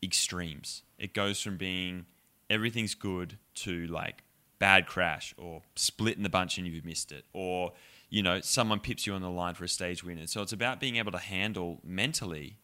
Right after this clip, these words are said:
as well as physically, like, you know, these extremes. Like, you think about it, like, you win a stage, the difference between winning and coming second, as we saw yesterday, can be, you know, a quarter of an inch. But it's everything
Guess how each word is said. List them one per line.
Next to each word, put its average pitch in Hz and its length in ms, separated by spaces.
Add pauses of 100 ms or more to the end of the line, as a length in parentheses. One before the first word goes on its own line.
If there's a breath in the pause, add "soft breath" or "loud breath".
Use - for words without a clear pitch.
(380 soft breath)
as 95 140
well 101 140
as 92 120
physically, 131 480
like, 82 380 (580 soft breath)
you 104 100
know, 92 140
these 90 180
extremes. 131 360
Like, 92 120
you - 60
think 139 180
about 104 240
it, 76 80
like, 82 200 (340 soft breath)
you 101 140
win 131 180
a 143 60
stage, 85 380
the - 80
difference 120 280
between 101 360
winning 101 320
and 85 100
coming 92 240
second, 92 420
as 87 140
we 90 60
saw 90 180
yesterday, 87 580
can 90 200
be, 87 340 (380 loud breath)
you 98 100
know, 90 240
a - 60
quarter 107 360
of 92 120
an 92 100
inch. 104 400 (560 soft breath)
But 107 320 (500)
it's - 200 (100)
everything 113 600